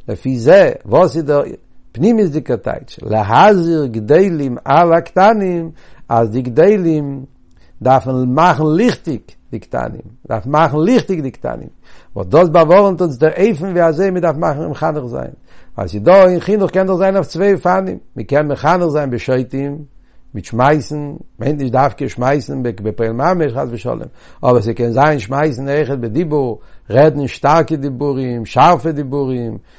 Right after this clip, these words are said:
יא, און דער מדגיש זיין, די שלילה, די ביטערקייט, די שלעכטקייט, וואס זיי דאן זאגן, אסורים, און לייגן א דגש אויף די ענינים בילדערע צו אים.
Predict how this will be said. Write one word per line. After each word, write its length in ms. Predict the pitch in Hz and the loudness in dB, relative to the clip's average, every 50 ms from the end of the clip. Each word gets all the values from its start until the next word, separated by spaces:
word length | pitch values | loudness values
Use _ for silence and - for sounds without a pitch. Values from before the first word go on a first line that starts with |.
| - _ - - 107 | -20 _ -14 -6 -2
יא, 200 | 110 120 135 143 | 0 2 4 4
און 320 | 143 127 113 131 131 123 | 4 2 2 0 -2 -2
דער 120 | 123 120 | -2 -2
מדגיש 440 | 117 117 139 160 170 143 147 156 139 | 0 2 4 2 2 2 0 -4 -2
זיין, 200 | 127 135 131 123 | -2 -2 -4 -4
די 80 | 110 107 | -6 -6
שלילה, 640 | - - - 135 170 208 196 175 165 156 143 135 | -8 -4 -2 0 2 2 2 4 4 4 4 2
די 140 | 120 - 110 | -2 -6 -8
ביטערקייט, 640 | 104 117 190 202 - 180 170 - - 156 143 131 113 | -4 -4 -4 -2 0 -2 -2 -2 -2 -2 -2 -2 -4
די 60 | - | -8
שלעכטקייט, 580 | - - 139 165 196 151 107 - - 160 156 135 | -8 -4 2 2 2 2 0 -4 -4 -2 -2 -2
וואס 120 | 127 113 | -4 -8
זיי 80 | 107 127 | -8 -8
דאן 180 | 117 120 120 117 | -6 -6 -4 -2
זאגן, 240 | 120 120 123 123 | -2 -2 -2 -4
אסורים, 500 | 131 131 127 - - 190 202 185 170 156 139 - - - - - - | -6 -8 -8 -2 0 0 0 2 0 -4 -6 -10 -18 -20 -18 -12 -6
און 160 | 127 120 123 | -2 0 4
לייגן 220 | 147 170 175 175 165 | 4 4 4 4 2
א 60 | 147 | 0
דגש 540 | 139 123 123 160 180 170 160 147 113 - - - - - - - | 0 4 6 6 6 6 2 -2 -4 -6 -12 -20 -20 -20 -10 -2
אויף 120 | 135 127 120 | -2 -2 0
די 100 | 120 131 | 0 -2
ענינים 460 | 131 135 147 160 165 160 151 135 117 | 0 2 4 4 4 2 0 0 2
בילדערע 400 | 151 180 165 143 165 147 139 131 | 2 0 2 0 -2 -2 -2 -4
צו 240 | 127 - - 110 110 | -6 -6 -6 -6 -6
אים. 200 | 113 120 127 | -6 -8 -10